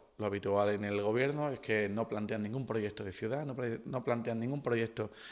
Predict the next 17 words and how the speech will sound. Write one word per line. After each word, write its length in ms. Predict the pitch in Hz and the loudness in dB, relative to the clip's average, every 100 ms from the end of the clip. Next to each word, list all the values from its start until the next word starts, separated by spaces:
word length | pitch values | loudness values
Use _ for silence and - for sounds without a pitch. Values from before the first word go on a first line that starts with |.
| - | 0
de 140 | 120 | 0
futuro 560 | - 113 147 143 107 - - | 0 -2 0 0 0 -6 0
para 140 | 120 104 | 4 4
el 100 | - | 4
pueblo 240 | 123 127 | 2 2
de 80 | 120 | 2
San 180 | 127 123 | -2 -2
Roque 320 | 135 156 143 - - | 0 2 0 -2 -6
y 80 | 127 | -4
sí 180 | - 127 | -2 -2
se 160 | - | 2
dedican 400 | 120 117 117 120 | 2 4 2 -2
siempre 300 | 113 110 110 | -2 -2 0
a 20 | 117 | 0
analizar 380 | 107 104 110 | 0 -2 -2
el 80 | 107 | -2
procedimiento. 680 | 98 95 - 92 92 90 - | -4 -8 -8 -8 -8 -10 -16